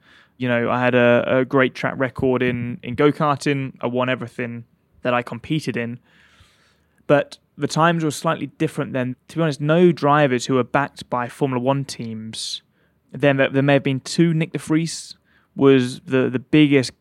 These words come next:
karting name who was backed by McLaren. And then there was Alex, who was backed by Red Bull, but he was, he was more backed by Red Bull Thailand, the sort of drinks company side of things, as opposed to Red Bull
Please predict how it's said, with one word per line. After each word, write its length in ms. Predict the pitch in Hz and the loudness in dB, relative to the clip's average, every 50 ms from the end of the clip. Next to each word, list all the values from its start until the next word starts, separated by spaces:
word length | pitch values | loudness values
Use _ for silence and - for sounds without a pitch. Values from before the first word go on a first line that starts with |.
| _ _ - | _ _ -10
karting 460 | - - 139 143 143 139 - - 131 135 | -4 0 2 2 2 0 -2 -8 -6 -2
name 400 | 135 139 139 143 151 156 160 - _ _ _ - _ _ _ _ _ - | 0 0 0 -2 -2 -6 -10 -12 _ _ _ -20 _ _ _ _ _ 0
who 80 | 131 | 0
was 100 | 127 117 | 0 0
backed 340 | - 139 131 - - - - | 0 -2 -2 -2 -4 -8 -4
by 120 | - 131 | -2 -2
McLaren. 580 | 123 120 120 - - 131 127 131 143 151 165 160 _ _ _ - | -2 -4 -6 -2 0 0 2 2 0 -2 -4 -6 _ _ _ -8
And 200 | - 135 135 135 | -4 -2 -2 2
then 440 | 135 135 135 135 135 131 135 135 135 | 2 4 4 4 2 2 0 -2 0
there 160 | 127 135 131 | 2 4 4
was 300 | 127 127 123 120 123 - _ _ _ _ - - | 4 4 2 0 -2 -10 _ _ _ _ -2 -2
Alex, 560 | 131 135 160 - - - - - - - _ _ _ _ | 0 0 -2 -4 -6 -10 -16 -16 -16 -18 _ _ _ _
who 180 | - 151 143 131 | -6 -4 -2 -2
was 140 | 131 120 | -2 -2
backed 320 | 123 - 131 - 156 - - | -2 -6 -6 -6 -8 -10 -6
by 100 | 123 120 | -6 -4
Red 320 | 120 120 143 147 143 - | -2 0 0 0 0 0
Bull, 140 | - 127 113 | -4 -4 -4
but 120 | - 117 | -4 -6
he 140 | 131 147 160 | -4 -2 0
was, 320 | 156 151 147 139 123 - _ _ _ _ - - _ _ _ _ - | 2 2 0 0 -2 -6 _ _ _ _ -20 -20 _ _ _ _ -4
he 80 | - | -2
was 120 | 147 131 143 | -2 0 0
more 120 | 151 151 | 0 0
backed 240 | 135 151 143 - - | 0 0 -2 -2 -2
by 120 | - 131 | -4 -4
Red 200 | 127 131 139 135 | -2 -2 -2 -2
Bull 140 | - 135 127 | -2 -4 -4
Thailand, 880 | - - - - 147 139 143 143 143 143 143 143 143 143 139 - - - _ _ _ - | -4 -6 -6 -2 0 0 0 2 0 -2 -2 -2 -4 -6 -8 -10 -18 -20 _ _ _ -8
the 140 | - 135 120 | -4 -4 -2
sort 160 | - 143 127 | 0 0 -2
of 100 | 113 110 | -2 0
drinks 320 | - 147 151 160 156 156 - | 2 4 4 4 2 -4 -8
company 400 | - - 214 113 - 113 120 113 | -10 -8 -8 -8 -8 -10 -10 -8
side 240 | - - 120 120 117 | -6 -4 -4 -4 -4
of 60 | 117 | -4
things, 260 | - 127 120 117 - | -6 -6 -6 -6 -6
as 160 | - 120 120 | -6 -6 -6
opposed 440 | 127 - - 131 123 120 117 - - | -6 -6 -4 -4 -4 -4 -4 -8 -14
to 180 | - - 120 117 | -12 -10 -10 -8
Red 340 | 117 127 120 117 117 _ | -4 -4 -4 -4 -6 _
Bull 340 | - 120 113 113 113 113 - | -10 -8 -8 -8 -10 -12 -14